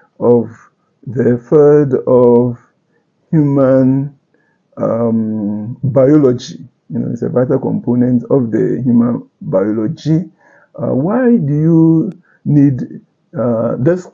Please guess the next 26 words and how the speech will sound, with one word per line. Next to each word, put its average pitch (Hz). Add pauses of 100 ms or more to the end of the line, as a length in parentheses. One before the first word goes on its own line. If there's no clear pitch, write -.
kind 131
of 117
knowledge? 117 (640)
You 131
know, 123
as 135
an 143
individual, 127 (300)
you 139
need 180
to 131
know 139
about 117
your, 151 (560)
uh, 113
body 156
composition, 117 (300)
uh, 113
your, 107
the 120
structures 156
in 120
your 113
body 127
and 170
how 131